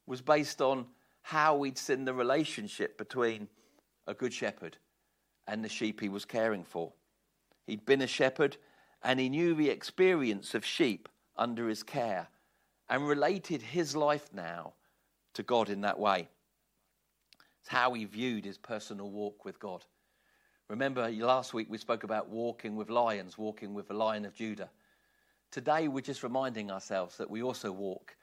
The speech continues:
at the same moment with the Good Shepherd. Obviously, David wrote a very famous psalm, Psalm twenty-three. And I want to read through this psalm and just highlight again, it's the same thing that God's revealing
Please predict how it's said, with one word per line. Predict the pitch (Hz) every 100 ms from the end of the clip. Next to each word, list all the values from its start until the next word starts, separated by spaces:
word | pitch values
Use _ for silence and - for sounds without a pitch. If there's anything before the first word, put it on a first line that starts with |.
| _ _ -
at | -
the |
same | - 143 123
moment | 120 110 87 - _ _ _ _
with | - 95
the | 101
Good | 104
Shepherd. | - 104 - 82 - - _ _ _ _ _ _
Obviously, | - 180 170 147
David | 120 143 165 123 104
wrote | 110 117 107
a |
very | 107 123 113
famous | 131 117 110
psalm, | - 135 131 92 - _ _ _ _ _ _ _
Psalm | - 127 113
twenty-three. | - 117 110 98 123 104 - _ _ _ _ _ _
And | 143
I |
want | 180 247 214
to |
read | 185 180
through | - 185 165
this | 139 135
psalm | - 147 135 110 92 - _ _ _ -
and | 127
just | 151 135
highlight | - 170 165 147 110 117
again, | 117 156 135 95 82 _ _ _ -
it's | 151 -
the | 156
same | - 175 175
thing | 156 180 156 117
that | -
God's | 139 123 -
revealing | 127 110 147 143 104 87